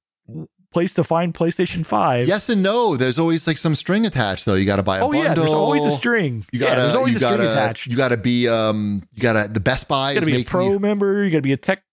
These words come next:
Speaker 2: two hundred
Speaker 1: Team
Speaker 2: bucks
Speaker 1: Plus
Speaker 2: for that.
Speaker 1: server
Speaker 2: Two hundred. I looked
Speaker 1: member.
Speaker 2: it up to see what you get. Not much. <laughs> You get a chance to buy a P S five.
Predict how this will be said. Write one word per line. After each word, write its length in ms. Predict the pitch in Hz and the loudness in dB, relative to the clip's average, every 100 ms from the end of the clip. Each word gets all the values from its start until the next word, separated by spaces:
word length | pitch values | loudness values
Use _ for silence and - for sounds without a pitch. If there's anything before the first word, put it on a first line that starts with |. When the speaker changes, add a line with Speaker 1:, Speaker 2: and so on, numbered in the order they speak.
| _ _ | _ _
Speaker 2:
two 160 | - 180 | -2 0
hundred 200 | 180 175 | 2 0
Speaker 1:
Team 60 | 156 | 0
Speaker 2:
bucks 200 | 269 185 | 0 0
Speaker 1:
Plus 160 | 180 | 0
Speaker 2:
for 100 | 202 | 0
that. 360 | 180 147 113 98 | 0 0 -2 -6
Speaker 1:
server 760 | - 214 208 208 196 190 190 - _ | -4 -2 0 0 0 0 -2 -6 _
Speaker 2:
Two 140 | - 269 | -2 0
hundred. 280 | 240 302 285 | 0 0 0
I 160 | 196 | 0
looked 220 | 180 175 170 | 0 0 0
Speaker 1:
member. 40 | |
Speaker 2:
it 60 | 285 | 0
up 240 | 294 - - - _ _ | 0 -2 -10 -20 _ _
to 80 | 208 | -6
see 120 | 277 | 0
what 180 | 269 247 | 0 0
you 60 | 254 | 0
get. 360 | 302 285 - _ _ _ _ _ _ _ _ _ | 0 -2 -8 _ _ _ _ _ _ _ _ _
Not 140 | 220 | 2
much. 400 | 247 285 294 - - | 4 2 2 -6 -14
<laughs> 40 | _ _ _ _ _ _ - - | _ _ _ _ _ _ -20 -6
You 100 | 180 | 0
get 100 | 175 | 2
a 40 | |
chance 240 | 170 208 214 | 4 2 2
to 80 | 180 | 2
buy 220 | 180 202 | 2 0
a 40 | - | -2
P 160 | 269 | 0
S 100 | 233 | 0
five. 460 | - 277 247 - | 0 -4 -4 -6